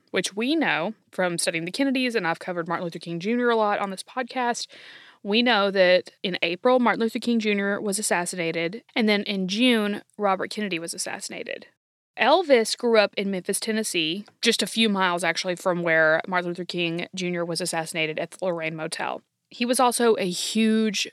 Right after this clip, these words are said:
advocate for civil rights, and he was just a few years younger than Martin Luther King Junior as well.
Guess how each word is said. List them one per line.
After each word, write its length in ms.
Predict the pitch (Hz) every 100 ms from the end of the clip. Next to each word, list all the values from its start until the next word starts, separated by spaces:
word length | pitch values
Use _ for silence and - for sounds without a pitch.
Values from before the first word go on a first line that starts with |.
| _
advocate 560 | 180 180 202 - 254 -
for 120 | 247
civil 300 | - 220 202
rights, 520 | 185 170 196 262 - -
and 180 | 240 214
he 120 | 240
was 320 | 247 220 - - -
just 180 | 247 -
a 80 | 440
few 160 | 359
years 220 | 294 220
younger 260 | 185 196 233
than 160 | 196 170
Martin 220 | 165 185
Luther 120 | 185
King 200 | 190 185
Junior 280 | 185 180 165
as 160 | 165
well. 400 | 190 196 156 131